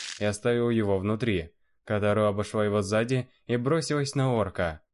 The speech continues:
Юджи и Катару оба сумели напасть неожиданно из засады, нанеся огромный урон оркам. Не снижая скорости, Катару развернулась.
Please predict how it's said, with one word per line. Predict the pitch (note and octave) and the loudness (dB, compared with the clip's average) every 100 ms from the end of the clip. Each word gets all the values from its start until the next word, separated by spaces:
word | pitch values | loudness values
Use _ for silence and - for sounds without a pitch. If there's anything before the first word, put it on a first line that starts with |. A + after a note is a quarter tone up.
| _ _ _ _ - | _ _ _ _ -10
Юджи | G2 B2+ F3 C#3 E3 | -2 0 0 0 -2
и | |
Катару | D#3 C3 E3 D3 G2+ E2 - | 0 -2 0 0 0 -2 -2
оба | C3 D3+ | -2 0
сумели | D#3+ E3 D#3 C#3 | -2 0 0 2
напасть | B2 A2+ A#2 A#2+ A#2 | 2 0 0 -2 0
неожиданно | A2+ G#2+ G2+ F#2+ G2 F#2+ | 0 0 0 0 0 0
из | F#2+ | 0
засады, | G#2 - C#3 G#2 A#2+ - _ _ | -2 -2 -2 0 -2 -4 _ _
нанеся | G#2+ G2+ F#2+ - F#2+ | -4 -2 -2 -2 -2
огромный | F#2 G2+ G#2 A2 A2 | 0 2 2 2 2
урон | G2+ F#2+ | 2 2
оркам. | G2+ A2 G2 F2+ E2 D2+ _ _ _ | 2 0 -2 -6 -8 -10 _ _ _
Не | - A#2+ | -4 -2
снижая | B2+ C#3+ C3+ C#3 | 0 -2 0 0
скорости, | C3+ - D#3+ C#3+ - D3 C#3 _ | -2 -4 -4 -4 -2 -2 -4 _
Катару | - C#3 F#3+ F3+ | -8 -4 -2 -2
развернулась. | E3 D3 C3+ C3+ D3+ B2+ E2 - | -2 -2 0 0 0 0 -2 -6